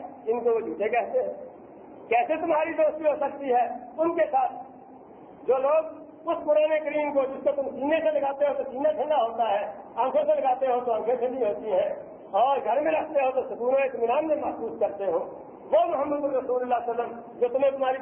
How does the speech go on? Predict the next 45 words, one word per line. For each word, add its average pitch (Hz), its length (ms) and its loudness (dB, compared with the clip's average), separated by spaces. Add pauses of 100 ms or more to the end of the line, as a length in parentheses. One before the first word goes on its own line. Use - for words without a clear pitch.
جانوں 311 300 2
سے 302 60 2
بھی 311 140 -2
زیادہ 269 200 2
عزیز 240 420 0
ہے، 202 260 0 (240)
تمہارے 262 280 2
ماں 262 180 0
باپ 311 320 2
سے 302 40 4
بھی 320 100 -2
زیادہ 302 240 2
عزیز 262 380 0
ہے، 226 180 2 (340)
تمہاری 277 340 2
اولادوں 294 420 2
سے 311 80 4
بھی 320 100 -2
زیادہ 294 220 2
عزیز 240 380 0
ہے، 214 200 2 (200)
وہ 247 80 2
قرآن 233 340 2
کو 277 60 2
بھی 269 100 -2
جھوٹا 247 260 0
کہتے 233 360 0
ہیں، 208 180 0 (220)
محمد 208 260 0
الرسول 226 240 -2
صلی 226 80 -10
اللہ 202 100 -2
علیہ - 20 0
وسلم 240 140 2
کو 240 80 2
بھی 226 120 -4
جھوٹا 220 240 0
کہتے 214 280 0
ہیں، 254 80 2
تم 247 120 -6
ان 226 140 -2
سے 196 60 -4
دوستی 196 320 -2
کرتے 262 260 2
ہو، 247 40 2